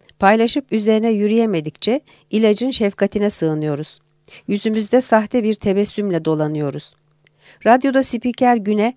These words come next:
"Haydi gülümseyin" itelemesiyle başlıyor. İstek parçasında "Erkekler pozitif kızları sever" çalıyor. Pozitif toplum hap desteğiyle gülüyor,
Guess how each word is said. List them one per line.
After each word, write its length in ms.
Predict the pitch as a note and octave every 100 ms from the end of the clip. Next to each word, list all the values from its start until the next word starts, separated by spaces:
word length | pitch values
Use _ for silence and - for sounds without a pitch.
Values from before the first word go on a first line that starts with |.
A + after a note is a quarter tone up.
| _
"Haydi 360 | A#3+ C#4 A#3+
gülümseyin" 640 | F#3 G#3 A3 G#3+ A3+ G3+ -
itelemesiyle 800 | F3 G3+ F3+ F3 E3+ F#3+ E3+ D3
başlıyor. 520 | D3 - C#3+ C3 - _ _ _ _ _ - -
İstek 380 | G3 - A#3 -
parçasında 720 | F3+ F3 E3 - D#3+ F3+ C4+ - - -
"Erkekler 580 | F3+ - G3 - A#3+
pozitif 520 | C4 A#3 A#3 G3 - -
kızları 380 | E3+ E3+ D#3+
sever" 360 | D#3+ D3+ D3+ D3 -
çalıyor. 480 | - C#3 C#3 C3+ - _ _ _ _ - -
Pozitif 560 | - D4 B3+ B3 G3+ -
toplum 420 | F#3+ D#3+ F#3+ C#4+ - _
hap 280 | - B3+ -
desteğiyle 560 | F3+ - F3+ E3 D#3+
gülüyor, 540 | D#3 F3+ G#3+ A#3 B3